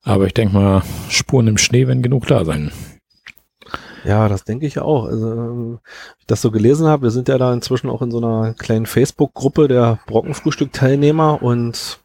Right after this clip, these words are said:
Speaker 2: ja, ich meine, das ist natürlich für alle ungefähr der gleiche Startzeitpunkt, das, wenn man das so liest, alle so plus minus eine halbe Stunde.
Speaker 1: Genau.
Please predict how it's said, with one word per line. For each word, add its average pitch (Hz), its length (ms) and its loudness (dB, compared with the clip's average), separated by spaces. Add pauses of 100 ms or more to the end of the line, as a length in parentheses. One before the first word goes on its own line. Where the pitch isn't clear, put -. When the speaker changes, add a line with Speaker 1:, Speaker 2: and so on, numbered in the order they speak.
Speaker 2:
ja, 98 280 2
ich 98 140 -2
meine, 107 160 -4
das 107 140 -6
ist 113 140 -4
natürlich 110 360 0
für - 140 -4
alle 117 180 2
ungefähr 120 380 0
der 107 100 2
gleiche 107 480 2 (460)
Startzeitpunkt, 113 1120 0
das, - 340 -4 (100)
wenn - 240 -8
man 107 120 -2
das 104 120 -2
so 110 100 2
liest, 117 340 0
alle 113 140 4
so 104 260 4
plus - 300 -2
minus 113 320 2
eine 95 100 0
halbe 101 220 0
Stunde. 135 420 0 (140)
Speaker 1:
Genau. 85 280 -2